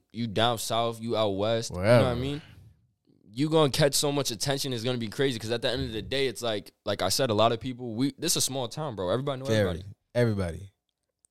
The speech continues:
Speaker 1: So they know
Speaker 2: Everybody
Speaker 1: you.
Speaker 2: somebody's baby mama.
Speaker 1: You feel me?
Speaker 2: <laughs>
Speaker 1: They know you.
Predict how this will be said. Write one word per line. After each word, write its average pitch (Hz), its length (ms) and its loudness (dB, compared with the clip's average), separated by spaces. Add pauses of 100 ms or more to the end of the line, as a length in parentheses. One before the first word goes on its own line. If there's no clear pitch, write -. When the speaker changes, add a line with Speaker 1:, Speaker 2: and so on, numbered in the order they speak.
(120)
Speaker 1:
So 143 120 2
they 147 60 6
know 143 60 8
Speaker 2:
Everybody 135 300 8
Speaker 1:
you. 117 40 6
Speaker 2:
somebody's 113 320 4
baby 104 160 0
mama. 90 280 -6 (520)
Speaker 1:
You 170 160 -8
feel 135 240 0
me? 107 160 0 (280)
Speaker 2:
<laughs> - 280 -18
Speaker 1:
They 156 140 0
know 143 160 0
you. 143 240 -2